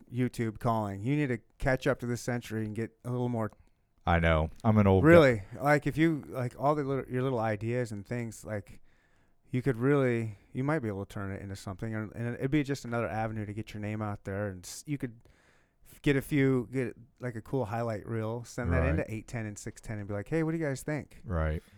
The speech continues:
Speaker 1: Maybe go that direction, or maybe it blows up and you get, get more, c-, 'cause you can get more people on YouTube than you do on your Facebook Live.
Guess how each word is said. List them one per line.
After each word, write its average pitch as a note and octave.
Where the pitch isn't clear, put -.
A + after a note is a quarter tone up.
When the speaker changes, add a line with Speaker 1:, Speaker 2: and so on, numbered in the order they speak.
Speaker 1:
Maybe A2+
go A2+
that A#2+
direction, G#2
or G2
maybe G#2+
it G2+
blows G#2+
up G#2
and G#2
you G2+
get, G2
get A#2
more, G#2+
c-, -
'cause C3+
you D3
can C#3+
get C3+
more B2+
people B2+
on A2
YouTube A2+
than G2
you G2
do G#2
on G2
your F#2+
Facebook -
Live. F#2+